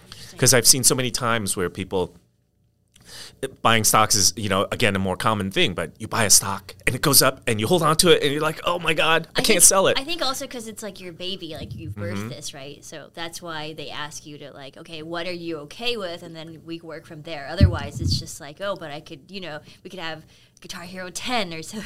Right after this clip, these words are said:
Speaker 1: <laughs>
Speaker 2: Right, <laughs> right. Yeah, how far can we ride this, right? And so for, for us, I think, you know, those were a couple of the,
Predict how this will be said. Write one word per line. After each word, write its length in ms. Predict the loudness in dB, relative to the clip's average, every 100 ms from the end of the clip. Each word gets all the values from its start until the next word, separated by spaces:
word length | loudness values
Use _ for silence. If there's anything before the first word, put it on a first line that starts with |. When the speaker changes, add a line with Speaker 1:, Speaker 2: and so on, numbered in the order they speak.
| -2
Speaker 1:
<laughs> 80 | 4
Speaker 2:
Right, 340 | 4 4 0
<laughs> 60 | 2
right. 420 | 4 4 4 2 6
Yeah, 220 | 4 4
how 220 | 2 2
far 260 | 4 4 4
can 180 | 0
we 100 | -4
ride 280 | 2 2 0
this, 260 | -4 -6 -2
right? 280 | 2 2 0 -8 -4 4
And 120 | 8
so 600 | 10 10 10 10 6 2 2
for, 240 | 4 6 4
for 240 | 2 6
us, 260 | 8 8 8
I 120 | 6
think, 260 | 2 -4 -6 _ -8
you 80 | -2
know, 100 | 0
those 300 | 2 2 2
were 260 | 0 -2 -4 _
a 80 | -10
couple 420 | -4 -4 -2 -2
of 220 | -4 -6
the, 340 | -8 -6 -6